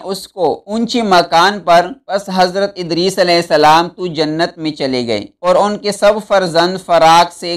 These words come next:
गरिया वजारी में थे। एक रोज़ इबलीस उनके पास आया और कहा, "तुम रोया मत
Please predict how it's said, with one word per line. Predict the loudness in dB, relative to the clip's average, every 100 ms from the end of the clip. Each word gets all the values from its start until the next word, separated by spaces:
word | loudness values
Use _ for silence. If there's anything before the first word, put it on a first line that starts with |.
| -4
गरिया | -4 -2 4 4 6
वजारी | 4 6 4 4 0
में | -4 -4
थे। | -4 -6 -6 _ -4
एक | -4 -2
रोज़ | 2 2 2 -2
इबलीस | -6 -2 0 0 -2 -6
उनके | -10 -8 -4
पास | 2 2 2 0
आया | 4 6 4 0 _ -16
और | -10 -4
कहा, | -2 4 4 4
"तुम | -2 -10 -6
रोया | -2 2 4 4
मत | 2 -4